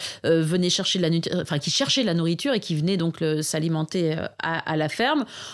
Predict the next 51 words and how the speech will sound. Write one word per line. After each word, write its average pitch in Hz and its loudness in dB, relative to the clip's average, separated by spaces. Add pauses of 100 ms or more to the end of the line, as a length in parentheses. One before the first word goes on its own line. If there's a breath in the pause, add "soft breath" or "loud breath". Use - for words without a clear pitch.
(160 loud breath)
pour 185 0
différentes 185 2
raisons, 226 4
hein. 247 2
Il 247 2
y 202 4
avait 170 2
un 165 2
petit 190 -2
stress 196 2
induit 180 2
par 170 0
le 160 0
fait 175 -2
qu'il - -2
y - 2
ait - 0
de 147 -4
potentielles 160 0
pénuries. 196 2 (320 loud breath)
Il 165 0
y 175 6
avait 175 4
aussi, 190 2
euh, 156 4 (240 loud breath)
le 185 4
plaisir, 208 2
entre 190 0
guillemets, 190 4
d'aller 175 4
se 175 2
balader 170 4
à 170 4
la 165 4
ferme, 185 0
c'était 156 -2
une 156 2
autorisation 156 0
de 151 0
sortie, 240 0
et 175 -2
cetera, 151 -2
et 151 -2
cetera. 185 -2 (480 loud breath)
Et - 2
puis 302 4
les 320 4
gens 330 4
avaient 254 4
le 233 2
temps. 254 -2